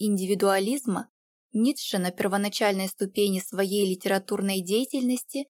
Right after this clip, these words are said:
не был тем блестящим, но парадоксальным мыслителем, каким он явился пред европейскою публикою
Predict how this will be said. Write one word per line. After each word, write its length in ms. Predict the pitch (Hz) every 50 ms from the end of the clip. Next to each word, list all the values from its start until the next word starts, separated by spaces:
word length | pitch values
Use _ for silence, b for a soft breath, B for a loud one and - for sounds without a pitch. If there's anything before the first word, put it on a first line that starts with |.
| _ _ _ _ _ _
не 280 | - 226 233 240 233 214
был 220 | 180 196 185 185
тем 280 | 185 - - 190 185 185
блестящим, 840 | - 180 185 - - - - 190 202 226 - - - 294 285 285 - _ _ _ _ _
но 180 | - 247 269 285
парадоксальным 920 | - - 285 277 254 208 214 - - - - 208 196 190 196 196 202 202 202
мыслителем, 840 | 208 220 - - 233 226 233 214 190 - - - - - - - _ _ _ _ _ _ _ _ -
каким 400 | - 202 202 202 - 220 214 208
он 100 | 202 196
явился 580 | 185 175 185 185 175 196 233 269 - - 302
пред 240 | 269 - 262 247 208
европейскою 920 | 214 208 226 - - 220 214 214 - 208 196 185 - - - 185 180 170
публикою 760 | 170 _ - 185 180 175 196 220 226 - 269 277 277 294 285